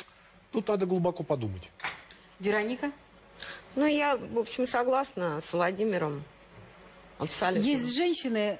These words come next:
Speaker 2: которые хронические любовницы. Они интуитивно ищут мужчин несвободных, потому что внутренне они не готовы быть жёнами.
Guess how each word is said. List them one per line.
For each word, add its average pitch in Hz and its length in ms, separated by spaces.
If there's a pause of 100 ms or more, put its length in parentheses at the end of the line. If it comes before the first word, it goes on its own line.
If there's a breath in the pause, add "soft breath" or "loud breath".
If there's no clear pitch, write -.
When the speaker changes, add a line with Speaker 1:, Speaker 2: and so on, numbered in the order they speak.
(140)
Speaker 2:
которые 247 500
хронические 233 600
любовницы. 165 640 (760 loud breath)
Они 254 640 (180)
интуитивно 226 800
ищут 190 260
мужчин 214 320
несвободных, 175 680 (500 loud breath)
потому 202 360
что 202 220
внутренне 214 540
они 196 160
не 208 100
готовы 208 460
быть 165 180
жёнами. 165 540